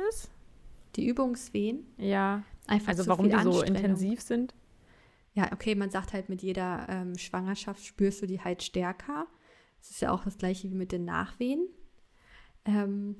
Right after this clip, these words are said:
Speaker 2: ja, es ist jetzt halt <laughs> einfach so und ich muss das Beste draus machen. Aber es ist schon besser geworden. Deswegen sitze ich ja hier. Also so eine Stunde schaffe ich.
Speaker 1: Boah, Wahnsinn. Aber das heißt jetzt wirklich, ist jetzt immer noch so, dass jetzt alle paar Minuten das kommt,
Speaker 2: Mhm.
Speaker 1: oder ist es schon besser
Speaker 2: Ist schon
Speaker 1: geworden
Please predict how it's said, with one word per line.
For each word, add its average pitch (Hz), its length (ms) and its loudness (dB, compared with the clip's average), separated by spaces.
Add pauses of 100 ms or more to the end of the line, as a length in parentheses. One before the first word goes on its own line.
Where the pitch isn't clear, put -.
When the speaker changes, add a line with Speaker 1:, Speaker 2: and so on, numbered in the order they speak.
Speaker 2:
ja, 180 120 -2
es 180 100 -6
ist - 160 -8
jetzt 196 180 -6
halt 202 140 -2
<laughs> - 20 0
einfach - 420 6
so - 300 -8
und 311 100 -8
ich - 80 -8
muss 285 160 -2
das - 180 -2
Beste 269 340 -2
draus 262 420 -4
machen. - 380 -6 (320)
Aber 226 140 2
es 233 100 -2
ist 233 100 -6
schon 202 160 0
besser 185 280 -2
geworden. 185 480 -8 (540)
Deswegen 190 420 -2
sitze 185 260 -8
ich - 140 -12
ja 175 80 -6
hier. 175 260 -8 (160)
Also 202 200 2
so 214 80 0
eine 214 140 -2
Stunde 233 340 -4
schaffe 208 360 -2
ich. - 320 -2 (1000)
Speaker 1:
Boah, 180 320 -6
Wahnsinn. 214 600 -2
Aber 208 160 6
das 214 140 6
heißt 233 180 6
jetzt 220 160 4
wirklich, 254 280 4
ist 220 120 2
jetzt 226 160 4
immer 285 200 10
noch 185 160 4
so, 180 100 0
dass 180 160 2
jetzt 180 180 -2
alle 180 460 2 (760)
paar 202 180 4
Minuten 190 400 4
das - 280 -4
kommt, 208 260 4
Speaker 2:
Mhm. 262 40 10
Speaker 1:
oder 214 100 8
ist 202 100 2
es 190 60 -4
schon 202 140 0
besser 180 240 0
Speaker 2:
Ist 226 120 2
schon 208 120 2
Speaker 1:
geworden 190 100 4